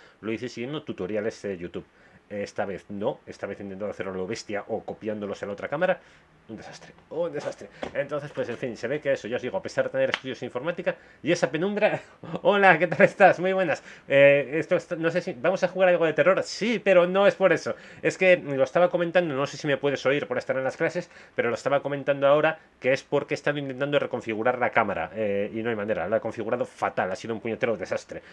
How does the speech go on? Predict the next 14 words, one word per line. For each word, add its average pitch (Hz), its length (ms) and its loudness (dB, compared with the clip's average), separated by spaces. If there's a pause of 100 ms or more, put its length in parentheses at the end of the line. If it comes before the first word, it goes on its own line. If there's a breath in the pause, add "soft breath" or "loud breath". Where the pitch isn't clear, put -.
(180 loud breath)
Entonces 123 460 -2
ya 139 380 6 (200)
he 143 80 -2
empezado 135 380 -2
demasiado 131 360 -2
tarde 123 220 0
por 131 160 0
eso, - 160 -2
no 135 100 -4
he 123 40 0
querido 131 240 -4
seguir 120 300 -8
más 123 160 -8
tiempo, 165 340 -4